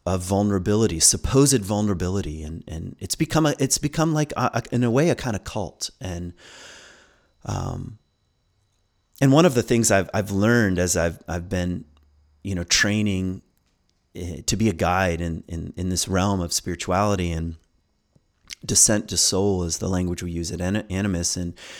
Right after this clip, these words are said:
one of the questions we often ask is something like, you know, to ourselves and sometimes out loud, "But who's the one speaking here?" And, um, and that's a fair enough question when it comes to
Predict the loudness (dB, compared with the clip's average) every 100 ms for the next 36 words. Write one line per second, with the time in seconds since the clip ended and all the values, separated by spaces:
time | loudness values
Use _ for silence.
0 | -18 -20 2 8 8 8 4 2 4 0
1 | 2 2 2 0 2 2 2 2 2 2
2 | 2 0 0 0 -4 -2 2 2 4 4
3 | 4 2 0 0 2 2 4 2 2 0
4 | 0 -2 -2 -2 2 4 4 2 0 2
5 | 0 -2 -6 -4 -6 -6 -8 -8 -10 -12
6 | -16 _ _ _ _ _ _ -10 -8 -8
7 | -10 -16 _ _ _ _ _ _ _ _
8 | _ _ 0 4 4 2 -2 0 2 4
9 | 2 0 -2 -2 -2 -4 -8 -8 -8 -8
10 | -4 -2 0 -2 -4 -4 -4